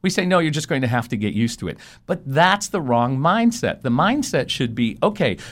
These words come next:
we're attempting this. We wanna make it as good as possible. We're running into some, you're running into some issues. Now I have to start doing the most important thing." And you mentioned this in one of our conversations. You said you have to ask questions.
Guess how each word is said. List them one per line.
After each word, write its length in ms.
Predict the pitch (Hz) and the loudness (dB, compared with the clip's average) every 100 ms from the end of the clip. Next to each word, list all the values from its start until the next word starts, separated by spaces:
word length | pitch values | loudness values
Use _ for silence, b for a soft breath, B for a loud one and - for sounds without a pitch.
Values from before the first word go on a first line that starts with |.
| B | B
we're 220 | 143 156 | 0 0
attempting 760 | 139 - 220 269 - 170 117 | 0 -2 2 2 2 2 0
this. 400 | 90 85 110 - - B | 0 -4 -6 -10 -16 B
We 140 | 135 139 | -2 0
wanna 300 | 156 233 214 | 4 6 6
make 260 | 196 190 | 6 2
it 60 | 151 | -2
as 120 | 120 | -4
good 220 | - 147 | 0 0
as 120 | 110 - | -2 -6
possible. 840 | - 180 208 208 135 101 85 101 B B | 2 6 6 2 -4 -2 -4 -6 B B
We're 220 | - 143 139 | -2 2 2
running 380 | 151 202 202 | 4 6 6
into 260 | 170 156 131 | 4 0 -2
some, 260 | - 113 113 | -4 -4 -2
you're 380 | 123 214 262 240 | 2 6 8 6
running 300 | 160 147 143 | 4 2 2
into 260 | 135 131 | 0 -2
some 240 | 117 127 113 | -4 -4 -4
issues. 600 | - 254 - 107 98 104 B B | -2 -2 0 -2 -2 -6 B B
Now 460 | 120 143 165 185 185 | -4 0 2 4 4
I 140 | 143 | 0
have 280 | 131 131 123 | -2 -4 -8
to 80 | - | -12
start 380 | - 131 127 - | -4 -2 -2 -2
doing 240 | 127 117 | 0 0
the 80 | 101 | 0
most 320 | 113 143 - | 0 0 -2
important 480 | 120 123 110 104 98 | -4 -2 -4 -4 -4
thing." 200 | 104 90 | -6 -4
And 80 | 98 | -2
you 120 | 175 | 0
mentioned 340 | 156 127 117 | 0 -2 -2
this 140 | 95 - | -4 -4
in 40 | |
one 120 | 95 | -6
of 80 | 92 | -4
our 80 | 90 | -6
conversations. 760 | - 92 87 95 85 - - - b b | -6 -8 -8 -10 -12 -12 -18 -20 b b
You 140 | 143 | -2
said 320 | - 120 98 B B | 0 -2 -2 B B
you 80 | 110 | -8
have 220 | 107 98 - | -6 -6 -6
to 120 | 110 | -2
ask 240 | 98 - | -2 -2
questions. 560 | - 95 - - - - | -4 -4 -4 -12 -16 -20